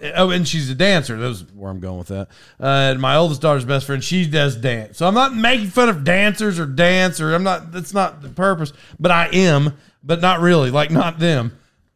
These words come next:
Uh, when we lived in Corpus, our youngest daughter, what you do when you have,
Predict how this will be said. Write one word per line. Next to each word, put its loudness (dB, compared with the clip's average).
Uh, 0
when -4
we 0
lived -2
in -6
Corpus, -4
our 0
youngest -4
daughter, -2
what -4
you -2
do 2
when -4
you 0
have, -2